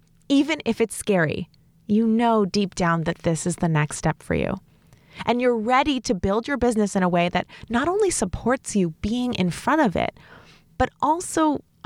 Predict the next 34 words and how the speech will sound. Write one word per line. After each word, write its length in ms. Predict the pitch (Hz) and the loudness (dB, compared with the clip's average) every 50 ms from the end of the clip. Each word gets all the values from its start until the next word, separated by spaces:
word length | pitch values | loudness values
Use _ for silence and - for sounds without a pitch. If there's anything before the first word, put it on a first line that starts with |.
| 196 - - | -8 -2 0
allows 360 | 202 180 180 180 175 - - | 0 2 2 2 0 0 2
you 140 | 208 196 190 | 2 2 2
to 140 | - - 208 | 0 0 -2
work 360 | 190 - 220 220 226 - - - _ _ | 2 2 2 2 2 -2 -6 -16 _ _
less, 600 | - 190 185 214 453 427 - - - - - - - - | -2 0 2 2 2 0 -2 -2 -6 -10 -12 -14 -4 -4
actually. 580 | 147 143 - - - 175 143 - 98 - 208 - - - - - - - _ _ _ - _ _ _ _ _ _ _ _ _ _ _ _ - _ - | -4 -2 -2 -4 -4 -4 -4 -4 -6 -8 -10 -10 -14 -20 -20 -20 -20 -20 _ _ _ -20 _ _ _ _ _ _ _ _ _ _ _ _ -20 _ -4
Because 240 | 233 - 262 226 202 | 0 0 0 0 0
this 180 | 247 277 - | -2 -4 -4
is 80 | 359 370 | -2 -2
about 260 | 392 285 285 247 208 | 0 2 2 0 2
being 240 | 202 214 202 185 180 | 0 -2 -2 -2 -2
strategic 800 | 160 - - 202 190 - - - 262 285 294 254 220 180 170 - | -6 -4 -4 -4 -4 -2 -2 0 2 2 2 2 2 0 0 0
about 280 | - 160 185 175 175 - | 0 0 2 2 0 0
your 120 | - 165 | -2 -2
time 440 | 165 - - - 190 208 185 165 151 - | -2 -2 0 2 2 2 2 0 0 -2
and 140 | 165 165 | -2 0
your 100 | 156 160 - - | 0 0 0 0
energy 520 | 170 170 175 170 156 - - - - - - - - - - - - - | 2 2 2 0 0 -2 -4 -4 -4 -6 -8 -12 -14 -14 -16 -8 -4 -4
and 160 | 185 185 190 | -4 -4 -4
spending 500 | - - - - 233 233 254 262 269 247 | -8 -10 -2 0 0 0 0 -2 -2 0
your 140 | 214 196 - _ | 0 0 0 _
efforts 480 | - 220 240 - - 202 180 175 - - | 0 0 0 0 0 -2 0 0 -4 -8
to 140 | - - 180 | -6 -4 0
do 160 | 185 214 214 | 0 2 2
the 100 | 214 214 | 2 0
things 320 | - - 190 185 185 170 | 0 0 0 0 0 -2
that 140 | - - 180 | -2 -4 -2
matter 380 | 170 165 165 165 165 170 165 175 | -2 0 0 2 2 2 0 0
the 140 | - - | 0 -2
most 540 | 175 170 170 175 170 165 170 175 - - - - | 0 0 0 0 2 2 0 0 0 -2 -2 0
in 140 | 190 175 165 | 0 2 2
your 140 | 156 156 151 | 2 2 2
business 440 | 147 160 147 - 156 151 160 - - - - - - - | 2 0 0 2 2 0 0 0 -4 -12 -16 -18 -10 -2
and, 180 | - 294 320 320 | 0 0 0 -2